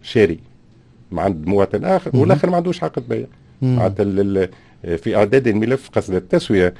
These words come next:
Speaker 1: معناتها يس-، فما وثائق احنا ن-، ن-، ن-، نطلبوا عليه. هو أولًا باش نسويه له يلزم ق-، يقدم مطلب تسوية.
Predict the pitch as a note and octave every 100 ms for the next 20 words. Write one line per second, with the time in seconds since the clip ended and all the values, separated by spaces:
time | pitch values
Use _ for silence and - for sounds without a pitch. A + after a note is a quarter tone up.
0 | - - - A#2 C#3+ C3+ - - D#3+ C#3
1 | B2+ C#3 A#2 - G#2 G#2+ G2+ G2+ G2+ G2+
2 | G2+ G2 G2 G2 G2 - D#2+ G#2+ F#2+ F#2+
3 | E2+ - - - C#3 B2 B2 B2 B2 A2+
4 | G#2 - G#2+ A2+ A2 A#2 G2 G2+ F#2 F2+
5 | - G#2+ F2+ C3 A2+ F#2+ F#2+ F#2+ - D#3+
6 | D#3+ E3+